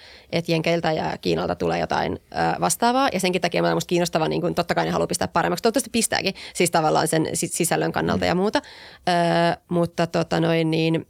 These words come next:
mm, kyllä mä itse näkisin, jos ajatellaan, ö, mikä sen, mikä voidaan ajatella, että E U, mikä ton sääntelyn vaikka negatiivinen vaikutus on, no tää jäätävä niinku hämmennys ja paperipeli, mitä tällä hetkellä käy ja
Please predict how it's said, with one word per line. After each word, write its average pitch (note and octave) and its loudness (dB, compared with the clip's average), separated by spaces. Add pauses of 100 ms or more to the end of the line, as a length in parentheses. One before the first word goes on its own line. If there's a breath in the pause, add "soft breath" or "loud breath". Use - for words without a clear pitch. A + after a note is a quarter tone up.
(100)
mm, E3+ 0 (100)
kyllä G3 4
mä G#3 6
itse A3 2
näkisin, F#3+ 2
jos E3 0
ajatellaan, E3+ 2 (480 loud breath)
ö, E3+ 2
mikä F3+ 2
sen, F3 2 (280)
mikä F3 0
voidaan F3 6
ajatella, E3+ 2
että - -6
E F3 4
U, E3+ 2
mikä F3+ 2
ton E3+ 0
sääntelyn E3 0
vaikka D#3 -2
negatiivinen F#3 0
vaikutus E3+ -4
on, F3+ 2
no E3+ 4
tää E3+ 0
jäätävä E3 0
niinku E3 -2
hämmennys E3 0
ja F3 -4
paperipeli, F3 0
mitä E3 0
tällä D3+ 0
hetkellä E3 -4
käy E3 0
ja G3 0